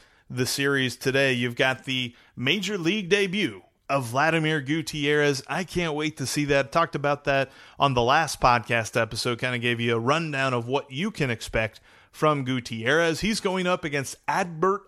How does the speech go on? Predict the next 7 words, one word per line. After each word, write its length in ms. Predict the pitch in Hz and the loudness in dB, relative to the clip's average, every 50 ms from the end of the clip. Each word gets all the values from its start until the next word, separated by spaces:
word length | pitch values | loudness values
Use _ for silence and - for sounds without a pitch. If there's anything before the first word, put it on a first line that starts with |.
| _ - | _ -8
Alzolay. 840 | 151 156 185 196 180 147 131 143 135 123 117 110 101 101 - - - _ _ _ _ _ _ _ _ _ _ _ _ _ _ - | -6 -4 -2 -2 -4 -2 0 2 2 2 2 0 -4 -8 -12 -16 -20 _ _ _ _ _ _ _ _ _ _ _ _ _ _ -14
That's 180 | 147 156 - | -12 -10 -10
a 80 | 113 107 | -10 -10
name 480 | 104 104 101 95 95 95 95 98 98 - - - - - - - | -10 -12 -10 -8 -8 -8 -8 -8 -10 -14 -16 -20 -20 -20 -14 -10
for 260 | - - 143 147 139 | -4 2 4 4 4
the 80 | 120 113 | 4 2
Cubs. 500 | - - - 156 143 123 120 107 - - | 0 2 4 4 6 4 4 0 -4 -12